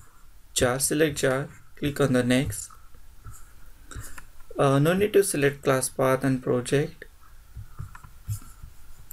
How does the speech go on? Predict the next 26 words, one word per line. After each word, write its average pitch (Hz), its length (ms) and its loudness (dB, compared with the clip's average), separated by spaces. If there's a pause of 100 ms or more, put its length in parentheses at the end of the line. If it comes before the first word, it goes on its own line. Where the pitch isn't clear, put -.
(1000)
Uh, 139 60 0
then 135 340 2
give 151 200 0
the - 100 2
project 131 520 4
name 127 340 2 (560)
as 123 580 0
where 131 440 6
and 127 240 6
the 131 60 6
location 131 540 2
where 127 200 4
you 127 140 4
want 127 320 6
to 139 240 6 (600)
save 151 360 2
the 147 80 2
project 127 440 0
file. 135 260 0 (100)
Click - 200 -4
on 170 100 2
the 147 100 4
next - 580 -2 (420)
and 139 200 0
finish. 120 480 -2 (3000)
Now, 156 320 2